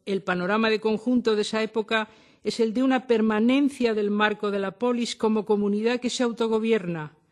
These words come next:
pero con una importante pérdida de autonomía política y con una incapacidad manifiesta para controlar una actividad económica cada vez más globalizada.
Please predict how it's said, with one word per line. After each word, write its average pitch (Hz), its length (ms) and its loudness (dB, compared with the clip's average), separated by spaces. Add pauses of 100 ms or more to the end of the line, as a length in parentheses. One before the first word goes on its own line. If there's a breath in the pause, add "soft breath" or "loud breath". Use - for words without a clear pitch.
(420 soft breath)
pero 185 220 -4
con 196 180 0
una 254 180 4
importante 247 760 0
pérdida 202 640 2
de 170 80 -4
autonomía 170 560 -6
política 226 760 -4 (420 soft breath)
y 196 100 -14
con 196 240 -4
una 233 180 0
incapacidad 208 800 -4
manifiesta 220 920 -2 (160)
para 190 220 -4
controlar 185 760 -4
una 240 200 2
actividad 190 480 -6
económica 180 800 -6 (220)
cada 170 240 -6
vez 180 200 -2
más 170 420 -6
globalizada. 156 920 -4